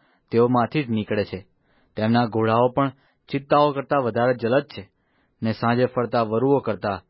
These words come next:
અતિશય વિકરાળ છે. અને તેમના ઘોડેસવારો સર્વત્ર,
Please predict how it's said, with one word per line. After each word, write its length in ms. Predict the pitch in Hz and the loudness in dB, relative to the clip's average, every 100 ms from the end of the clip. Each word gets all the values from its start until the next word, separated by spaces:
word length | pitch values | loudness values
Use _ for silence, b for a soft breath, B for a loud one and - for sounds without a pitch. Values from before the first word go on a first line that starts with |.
| _ _ - | _ _ -12
અતિશય 400 | 104 110 107 117 | -8 -4 -2 -2
વિકરાળ 460 | 107 101 98 104 107 | -2 -4 -2 0 -2
છે. 240 | - 92 _ _ _ _ - | -6 -16 _ _ _ _ -6
અને 160 | 110 113 | -2 0
તેમના 320 | 120 123 120 | 0 0 0
ઘોડેસવારો 680 | 101 123 151 - 110 95 85 _ _ _ _ - | 0 2 2 0 -2 -2 -8 _ _ _ _ -4
સર્વત્ર, 680 | 117 117 127 120 120 117 | -2 2 0 0 -2 0